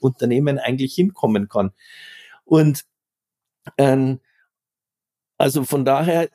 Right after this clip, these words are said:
schaut, würde ich jedem sagen, jedem Aufsichtsrat, jedem Vorstand, schau genau hin, ob du das, was dann nach dem, nach der Erfolgswelle kommt, auch noch einkaufen möchtest.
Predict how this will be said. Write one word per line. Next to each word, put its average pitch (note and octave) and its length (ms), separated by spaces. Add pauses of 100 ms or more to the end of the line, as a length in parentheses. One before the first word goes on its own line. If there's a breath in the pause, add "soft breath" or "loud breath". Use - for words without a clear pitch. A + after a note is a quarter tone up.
(280)
schaut, D3+ 540 (160)
würde D#3 420
ich C3+ 80
jedem E3+ 340
sagen, E3+ 680
jedem C#3 220
Aufsichtsrat, D#3 880
jedem D3 240
Vorstand, D#3 560
schau C#3+ 300
genau C#3 400
hin, F#3 380 (380 loud breath)
ob - 280
du D3+ 160
das, D3 400
was C3+ 220
dann B2+ 380
nach C#3 480
dem, A#2 360 (160)
nach C#3+ 240
der D3 200
Erfolgswelle B2 800
kommt, G#2+ 460
auch E3+ 180
noch G#2+ 160
einkaufen F#2+ 680
möchtest. - 560